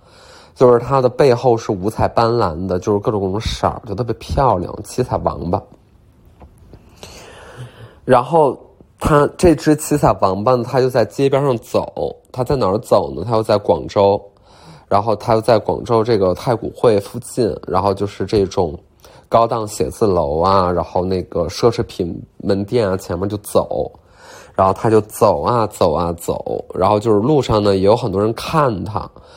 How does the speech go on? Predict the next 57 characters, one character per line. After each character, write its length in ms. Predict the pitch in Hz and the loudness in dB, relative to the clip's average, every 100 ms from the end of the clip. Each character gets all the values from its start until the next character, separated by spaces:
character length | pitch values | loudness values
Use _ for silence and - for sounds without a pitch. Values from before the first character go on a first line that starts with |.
| - | -20
然 160 | - 95 | 0 0
后 20 | |
还 180 | 95 123 | 2 0
有 80 | 98 | 0
一 80 | 101 | 0
些 120 | 127 | 0
人 140 | 113 | 0
拍 320 | 117 - 135 135 | -2 -4 0 0
他， 120 | 104 | 0
要 100 | 104 | 0
跟 140 | 107 | 0
他 60 | 117 | -2
合 260 | - - 101 | -2 0 2
影。 160 | 110 78 - - _ _ _ _ _ _ - - | 2 0 -12 -16 _ _ _ _ _ _ -14 0
然 80 | 101 | 0
后 60 | |
他 140 | 110 110 | 4 2
也 80 | |
非 340 | 82 - 135 147 | 2 2 2 4
常 160 | 90 | 0
非 160 | 82 110 | 0 0
常 160 | 95 90 - - - _ | 0 -2 -10 -20 -20 _
亲 320 | - 143 131 | -2 2 2
切 280 | 127 143 113 | 2 4 4
的， 100 | 87 | 4
就 140 | 104 | 4
是 80 | 98 | 4
跟， 360 | 104 104 110 - - | 4 2 0 -6 -4
嗯， 300 | 90 82 55 | -2 -2 -4
这 260 | 95 104 71 | 2 2 2
身 220 | - 113 | 0 2
边 160 | 113 110 | 2 2
的 80 | |
人 100 | 90 | 0
合 220 | 85 - 90 | -2 -2 0
影。 100 | 98 - _ _ _ _ _ - - - - | -2 -8 _ _ _ _ _ -20 -20 -20 -6
然 140 | 85 | -2
后 20 | 90 | -2
七 200 | - 113 | -2 -2
彩 100 | 95 | 0
王 260 | 80 82 | -2 0
八 80 | 95 | -2
走 440 | 87 - 85 73 85 | -2 -2 -2 -2 0
啊 220 | 92 85 | 0 0
走 240 | - 87 | -4 -6
啊 200 | 73 76 | -6 -12
走， 280 | 76 - - - - - - - | -8 -8 -8 -14 -20 -20 -18 -2
然 80 | 123 | 0
后 80 | 170 | 0
突 200 | - 226 | 2 2
然 120 | 180 | 2
间 200 | 156 175 | 4 4
呢， 100 | 151 | 4
他 140 | - | 0
就 80 | 170 | 0
有 120 | 156 | 2
点 140 | 151 | 2